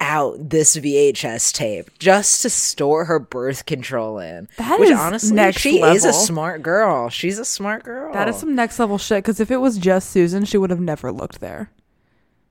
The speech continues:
Speaker 1: Mm-hmm. We then cut to Orson and Elma. He's asking her why she's here,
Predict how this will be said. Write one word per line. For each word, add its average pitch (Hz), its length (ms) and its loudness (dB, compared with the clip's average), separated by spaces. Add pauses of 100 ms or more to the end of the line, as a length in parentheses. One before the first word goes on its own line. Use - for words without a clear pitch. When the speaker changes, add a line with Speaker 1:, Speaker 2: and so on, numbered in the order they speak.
Speaker 1:
Mm-hmm. 120 540 -12 (840)
We 175 200 -2
then 190 360 -2
cut 175 280 -8
to 160 260 -4
Orson 139 500 -8
and 135 300 -12
Elma. 123 460 -8
He's 135 280 -12
asking 135 560 -8
her 131 220 -6
why 117 280 -6
she's 98 360 -12
here, 226 540 -4